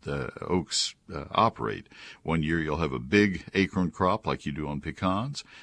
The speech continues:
The next year you won't have any. It, it's, they're alternate bearing. They're nut crops, uh, oaks are,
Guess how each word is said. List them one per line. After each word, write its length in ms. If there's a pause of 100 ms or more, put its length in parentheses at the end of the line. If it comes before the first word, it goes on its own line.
(120)
The 80
next 340
year 80
you 160
won't 180
have 240
any. 420
It, 220
it's, 240
they're 260
alternate 560
bearing. 380
They're 160
nut 300
crops, 600 (120)
uh, 160 (600)
oaks 320
are, 300